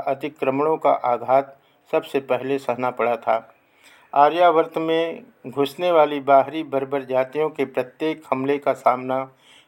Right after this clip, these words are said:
इसी वीरभूमि को अपनी छाती खोलकर करना पड़ा था। यह वही भूमि है जिसने इतनी आपत्तियां झेलने के बाद भी अब तक अपने गौरव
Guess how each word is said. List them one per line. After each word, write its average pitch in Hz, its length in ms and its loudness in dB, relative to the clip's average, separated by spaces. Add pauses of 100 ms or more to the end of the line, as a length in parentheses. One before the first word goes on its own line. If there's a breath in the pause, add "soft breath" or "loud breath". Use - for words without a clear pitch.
इसी 160 260 -4
वीरभूमि 143 600 -2
को 135 180 -2
अपनी 135 360 -6
छाती 135 460 0
खोलकर 139 480 -2
करना 127 340 -4
पड़ा 120 260 -2
था। 107 200 0 (640 soft breath)
यह 147 140 4
वही 156 280 2
भूमि 160 380 -4
है 160 280 2 (400 loud breath)
जिसने 165 360 0
इतनी 156 280 -4
आपत्तियां 147 640 0
झेलने 139 380 -2
के 143 200 -2
बाद 139 380 2
भी 120 140 -6 (380 soft breath)
अब 143 240 0
तक 160 220 2
अपने 143 300 -2
गौरव 139 500 2